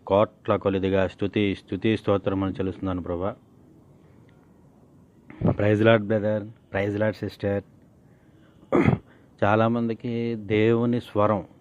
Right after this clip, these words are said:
వినాలని చాలామందికి ఆసక్తి ఉంటుంది. అసలు దేవుడు మనతో మాట్లాడతాడా, అసలు అయినా మనతో ఎందుకు మాట్లాడతాడు అని చాలామంది రకరకాలుగా అనుకుంటూ ఉంటారు. అసలు దేవుడు మనుషులతో కాకపోతే ఇంకెవరితో మాట్లాడతారండి? ఆయన ఎప్పుడూ మనతో మాట్లాడాలని కోరుకుంటారు.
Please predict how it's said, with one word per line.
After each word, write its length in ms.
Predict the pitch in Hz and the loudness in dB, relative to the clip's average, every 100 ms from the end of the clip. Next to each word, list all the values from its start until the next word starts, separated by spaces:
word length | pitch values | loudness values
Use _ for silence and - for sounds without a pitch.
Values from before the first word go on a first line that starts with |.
| - - - _ _ | -14 -14 -18 _ _
వినాలని 400 | 101 104 107 107 104 | -2 0 2 0 0
చాలామందికి 420 | 95 98 101 101 | -2 -2 -4 -2
ఆసక్తి 360 | 95 95 95 - | -2 -2 -4 -6
ఉంటుంది. 480 | 90 87 85 110 247 _ _ _ _ _ _ _ _ _ _ - - | -6 -6 -8 -10 -12 _ _ _ _ _ _ _ _ _ _ -20 -8
అసలు 220 | 101 117 | -2 0
దేవుడు 300 | 104 110 120 | 4 6 6
మనతో 280 | 117 107 107 | 4 2 2
మాట్లాడతాడా, 840 | 98 95 107 101 95 98 95 95 98 _ - - - - - _ _ - - _ _ - _ _ - | 2 -2 0 -2 0 -2 -2 -6 -10 _ -20 -16 -14 -16 -20 _ _ -20 -20 _ _ -20 _ _ -8
అసలు 160 | 92 | 0
అయినా 180 | 107 104 | 2 2
మనతో 280 | 117 98 98 | 2 2 2
ఎందుకు 240 | 104 101 | 2 2
మాట్లాడతాడు 760 | 98 95 92 92 - 92 90 90 - _ - _ - | 0 -2 -2 -4 -2 -4 -4 -8 -14 _ -20 _ -8
అని 160 | - 113 113 | -2 0 2
చాలామంది 400 | 110 113 110 113 | 2 2 0 0
రకరకాలుగా 720 | 104 95 98 110 104 107 107 | -2 -2 -2 0 2 2 0
అనుకుంటూ 380 | 101 98 95 98 | 0 -2 -2 -2
ఉంటారు. 400 | 90 85 85 - _ - - - - _ | -2 -6 -12 -14 _ -20 -20 -20 -20 _
అసలు 200 | 117 135 | -2 0
దేవుడు 540 | 107 113 143 156 160 | 2 2 2 0 -2
మనుషులతో 640 | 156 113 113 - 143 151 147 | 0 0 2 2 2 -2 -4
కాకపోతే 560 | 143 131 123 127 127 | -6 -8 -8 -12 -8
ఇంకెవరితో 460 | 131 110 107 110 117 | -6 -2 -2 -2 -2
మాట్లాడతారండి? 800 | 113 110 110 101 107 101 101 101 | -2 -2 -2 -2 -4 -4 -6 -4
ఆయన 180 | 98 98 | -2 0
ఎప్పుడూ 440 | 101 101 - 151 | 0 -2 4 6
మనతో 280 | 143 123 117 | 6 4 2
మాట్లాడాలని 540 | 110 104 98 104 101 | 2 0 0 -2 -2
కోరుకుంటారు. 640 | 95 95 90 92 95 87 | -4 -4 -6 -10 -10 -10